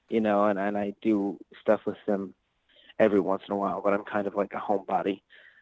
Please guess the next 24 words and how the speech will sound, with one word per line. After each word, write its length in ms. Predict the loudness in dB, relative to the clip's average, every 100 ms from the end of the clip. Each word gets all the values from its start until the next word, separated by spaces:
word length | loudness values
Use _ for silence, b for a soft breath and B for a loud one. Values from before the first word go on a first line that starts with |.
| b b -6
Um, 380 | 2 2 2 -4 0
so 340 | 4 4 2 0
actually, 600 | 0 0 -2 2 4 4
I, 220 | 4 2 2
I, 300 | 2 2 -2 _ _ 0
I 60 | 2
actually 340 | 2 0 -8
really 240 | -2 -2 -2
like 240 | -4 -6 _ _
to 420 | -8 -4 -4 -6 -10 _ 0
play 180 | 2 4
music. 420 | 2 0 0 0 -4 -20 _ _ _ b b _ _ _ _ _ 2
Like 160 | 4
I 140 | 4 2
said, 160 | 4 4
I, 120 | 4 4
I've 100 | -2
been 140 | -2
playing 280 | -6 -2 -2
guitar 280 | -2 2 0 0
since 140 | 0
I've 160 | 2 4
been 140 | 4 2
around 380 | 2 0 -2